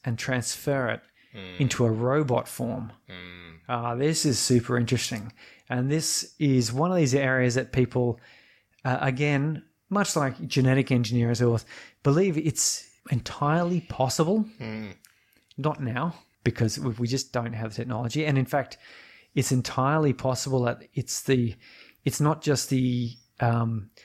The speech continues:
Speaker 1: logical structure of the connections of our brain, which we could, given enough technology, we could model.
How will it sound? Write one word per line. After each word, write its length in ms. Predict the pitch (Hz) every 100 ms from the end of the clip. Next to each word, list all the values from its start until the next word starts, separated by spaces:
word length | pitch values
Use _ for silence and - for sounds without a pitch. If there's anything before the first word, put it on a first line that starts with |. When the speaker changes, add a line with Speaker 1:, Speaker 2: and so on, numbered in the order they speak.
| _
Speaker 1:
logical 680 | 123 127 127 123 127 123 123
structure 760 | 117 - 147 156 - - 135 123
of 640 | - - 120 120 - - _ _
the 80 | 131
connections 580 | - 123 143 - 151 117
of 80 | 117
our 140 | 117
brain, 460 | 120 117 117 151 - _ _
which 220 | 160 -
we 120 | 156 135
could, 200 | 131 - _ _
given 220 | - 160 139
enough 500 | 120 131 139 - -
technology, 460 | 135 127 127 120
we 140 | 117 113
could 140 | 117
model. 420 | 113 120 117 139